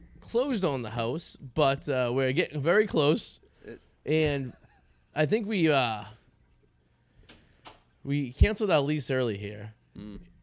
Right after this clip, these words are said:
Speaker 1: It was supposed to be done the end of April, but we canceled it early because we, we knew we were moving into the house. And we thought we were gonna be in there by,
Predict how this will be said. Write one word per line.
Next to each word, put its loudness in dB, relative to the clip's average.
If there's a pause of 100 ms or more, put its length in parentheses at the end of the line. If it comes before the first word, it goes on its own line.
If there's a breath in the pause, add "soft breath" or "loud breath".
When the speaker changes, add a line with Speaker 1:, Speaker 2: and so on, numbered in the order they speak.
(300)
Speaker 1:
It -8
was -4
supposed -2
to -12
be -6
done -2
the -2
end -2
of -4
April, -4
but -6
we -6
canceled -2
it 2
early 2
because -4
we, -6
we -6
knew 2
we 2
were 0
moving -2
into -8
the -8
house. -10 (680)
And -2
we -2
thought 2
we 6
were 6
gonna 4
be 0
in 0
there 2
by, 0